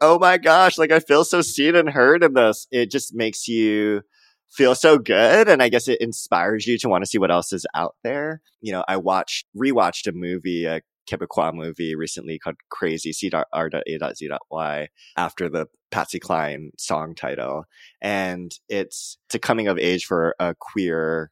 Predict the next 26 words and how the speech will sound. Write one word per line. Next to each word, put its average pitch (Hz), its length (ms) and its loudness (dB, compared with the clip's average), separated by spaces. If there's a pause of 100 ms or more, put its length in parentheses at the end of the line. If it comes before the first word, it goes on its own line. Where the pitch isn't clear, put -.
(160)
Canadian 80 640 -8
boy, 80 440 -2
and 78 220 -8 (240)
as 85 160 -8
he 80 260 -8
grows 80 320 -2
into 78 460 -6
becoming 80 340 -12
a, 76 260 -10 (420)
a 78 140 -12
young 80 280 -8
adult. 76 560 -6 (340)
And 92 160 -8
I 90 100 -4
just, 104 200 -10
like, 101 180 -4
really 92 460 -4 (340)
resonated 107 720 -4
with 123 180 0
a 82 100 -2
lot 80 540 0
of 78 500 -8 (140)
the 107 60 -12
family 127 520 0
dynamics 113 920 -4
and 73 160 -16